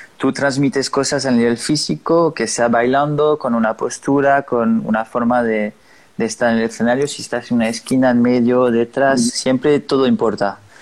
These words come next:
Speaker 1: Y ellos nos
Speaker 2: Claro.
Speaker 1: enseñaron técnicas así de teatro y de cómo potenciar el momento en el lugar.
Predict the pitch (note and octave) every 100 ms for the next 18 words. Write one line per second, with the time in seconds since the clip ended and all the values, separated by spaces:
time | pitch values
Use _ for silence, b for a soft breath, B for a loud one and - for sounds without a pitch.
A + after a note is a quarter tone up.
0 | B B B - A2+ B2 D3 C#3+ - A2
1 | G#2 B2+ C3+ C#3+ A#2+ B2+ B2+ B2+ C3+ C3
2 | - B2+ A#2 - B2+ B2+ B2+ D#3 C#3+ A#2
3 | A#2 C3+ C#3 C3 B2 A#2+ A2+ - C3 C#3+
4 | C#3+ - A2 A2 A2 A#2 C3+ C#3+ E3 D3+
5 | A#2 G#2 G#2 A2